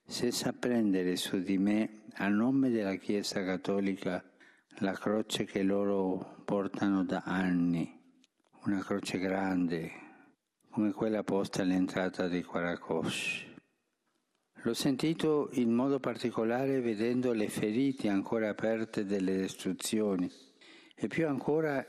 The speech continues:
incontrando e ascoltando i testimoni sopravvissuti alle violenze,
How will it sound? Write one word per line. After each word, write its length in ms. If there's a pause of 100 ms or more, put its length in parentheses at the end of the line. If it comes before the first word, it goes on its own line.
incontrando 840
e 60
ascoltando 1080 (480)
i 140
testimoni 800
sopravvissuti 1200
alle 240
violenze, 1000